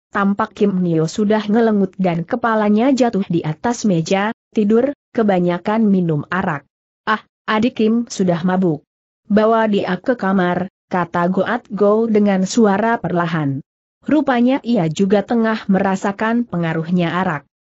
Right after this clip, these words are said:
Xiao Chuleng bangkit dari duduknya.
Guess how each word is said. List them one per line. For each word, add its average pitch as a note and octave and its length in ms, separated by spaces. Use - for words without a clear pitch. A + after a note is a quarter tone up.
Xiao C4+ 480
Chuleng G3 400
bangkit F#3+ 480
dari F3 320
duduknya. F#3 560